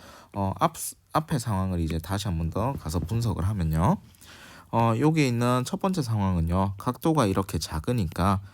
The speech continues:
이렇게, 이렇게 합성되는 벡터의 크기가, 길이가 길 거고요. 두 번째 상황은 각도가 크니까 이렇게, 이렇게 합성이 될 거니까 일 번 상황에 비해서 이 번 상황이 이제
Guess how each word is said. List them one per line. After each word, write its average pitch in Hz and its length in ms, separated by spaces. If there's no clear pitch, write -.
이렇게, 131 840
이렇게 110 720
합성되는 127 600
벡터의 85 400
크기가, 87 460
길이가 104 440
길 82 200
거고요. 104 480
두 139 100
번째 180 240
상황은 120 420
각도가 156 380
크니까 98 680
이렇게, 117 540
이렇게 95 560
합성이 123 380
될 82 160
거니까 90 580
일 151 140
번 175 160
상황에 113 440
비해서 87 400
이 82 180
번 110 160
상황이 82 600
이제 82 340